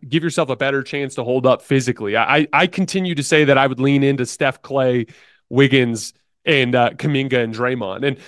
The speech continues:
one of the things, too, Jonathan Kuminga this year is seven for thirteen in crunch time. So, like, he hasn't really had much opportunity, but he's scored when he has been given that opportunity. He drew a foul and a, a post up, uh, uh, down the stretch against Atlanta. I would,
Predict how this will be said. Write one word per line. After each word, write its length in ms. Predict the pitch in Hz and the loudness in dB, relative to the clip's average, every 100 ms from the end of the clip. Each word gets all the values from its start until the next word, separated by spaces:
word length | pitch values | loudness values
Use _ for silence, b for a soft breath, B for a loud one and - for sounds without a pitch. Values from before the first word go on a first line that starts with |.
| B | B
one 160 | 165 208 | 4 6
of 60 | |
the 80 | 226 | 6
things, 260 | 220 214 - | 4 0 2
too, 300 | 196 185 - _ - | 2 2 -2 _ -14
Jonathan 480 | 135 151 175 208 220 | -4 2 4 4 0
Kuminga 300 | 180 185 185 | 0 2 2
this 160 | 147 151 | 0 -2
year 140 | 151 | -4
is 80 | 123 | -4
seven 360 | - 170 175 170 | 0 0 0 -6
for 200 | - 151 | -8 -6
thirteen 760 | - 165 - - 165 127 104 - | -4 -4 -6 -4 -2 -2 -4 -4
in 200 | 127 120 | -4 -2
crunch 320 | 143 117 - | 0 0 -2
time. 260 | 113 - | -6 -6
So, 140 | - 160 | 0 4
like, 220 | 139 - B B | 4 4 B B
he 100 | 185 | 4
hasn't 260 | 180 185 175 | 4 4 4
really 220 | 175 165 | 6 6
had 160 | 165 160 | 4 2
much 180 | 151 | 2
opportunity, 600 | 160 147 143 - 226 170 | 2 2 0 -2 -4 -4
but 140 | 139 147 | -2 0
he's 160 | 139 | -2
scored 520 | - 185 190 123 98 - | -4 -4 -2 -2 -4 -6
when 160 | 143 | -2
he 80 | 143 | 0
has 300 | 143 156 120 | 2 0 -2
been 180 | 113 127 | -4 -4
given 220 | 120 113 | -4 -4
that 140 | 110 110 | 0 0
opportunity. 520 | 110 117 - 117 104 | 0 -2 -2 -2 -2
He 80 | 107 | 0
drew 240 | 131 135 | 6 6
a 40 | |
foul 420 | 113 131 123 135 127 | 6 2 4 6 6
and 100 | 123 | 2
a, 60 | - 143 | -2 -6
a 40 | |
post 380 | - 139 123 - | -4 -4 -2 2
up, 240 | 127 120 b b b b | 2 2 b b b b
uh, 240 | 139 120 117 | 2 4 4
uh, 100 | - | 2
down 240 | 131 143 135 | 2 4 2
the 60 | |
stretch 260 | 120 143 127 | 2 2 0
against 240 | 139 135 | -2 -2
Atlanta. 460 | 139 104 127 135 135 | -2 -4 -4 -2 0
I 120 | 135 | 0
would, 120 | 143 | -2